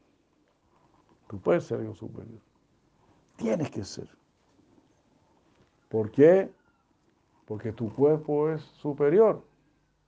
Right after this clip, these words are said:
¿Te das cuenta? Por ejemplo, si usted tiene todos los grados de un general, así, ¿no? Anda con, con su uniforme de general y con todas las cuestiones,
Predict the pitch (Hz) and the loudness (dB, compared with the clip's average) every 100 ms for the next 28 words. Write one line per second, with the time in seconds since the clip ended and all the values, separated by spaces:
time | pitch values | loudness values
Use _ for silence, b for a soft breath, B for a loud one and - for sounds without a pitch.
0 | _ _ - 110 110 123 123 98 107 104 | _ _ -12 -10 -6 -6 -6 -10 -16 -16
1 | 101 107 127 104 101 127 117 117 110 107 | -10 -2 -2 -2 -8 -2 0 0 -4 -8
2 | - _ - - _ _ b b b b | -20 _ -20 -20 _ _ b b b b
3 | - 107 104 - 117 110 104 113 110 110 | -14 -10 -8 -2 -2 -2 -4 -2 -2 -4
4 | 110 101 95 95 101 101 90 - 87 98 | -8 -10 -10 -4 -4 -4 -8 -14 -14 -14
5 | 95 90 90 87 90 87 90 82 - 82 | -14 -14 -16 -16 -18 -18 -20 -20 -18 -18
6 | 87 95 92 92 90 87 87 92 101 101 | -16 -12 -12 -12 -14 -14 -10 -10 -8 -10
7 | 82 82 85 85 - - - 50 92 | -14 -14 -14 -14 -18 -20 -14 -12 -10